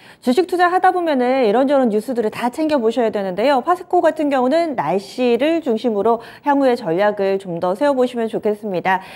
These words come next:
일-, 익절 라인은 만 육천 원 선 잡아드립니다. 만약에 조금은 좀 주춤하더라도 매수가보다는 높은 권역 만 육천 원 정도까지는 올 수는 있는데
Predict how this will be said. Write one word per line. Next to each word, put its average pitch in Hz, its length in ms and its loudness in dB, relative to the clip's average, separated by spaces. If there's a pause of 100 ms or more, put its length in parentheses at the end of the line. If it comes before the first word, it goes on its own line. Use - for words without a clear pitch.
(100)
일-, 233 100 8 (200)
익절 359 320 2
라인은 339 300 4
만 196 200 0
육천 359 220 -2
원 359 120 0
선 339 140 -2
잡아드립니다. 226 840 0 (200)
만약에 226 680 2
조금은 381 380 -2
좀 330 140 0
주춤하더라도 285 960 0
매수가보다는 220 680 0
높은 208 320 0
권역 214 380 0
만 156 180 -4
육천 180 240 -6
원 262 100 -2
정도까지는 214 580 -2
올 160 140 2
수는 240 260 -2
있는데 202 500 0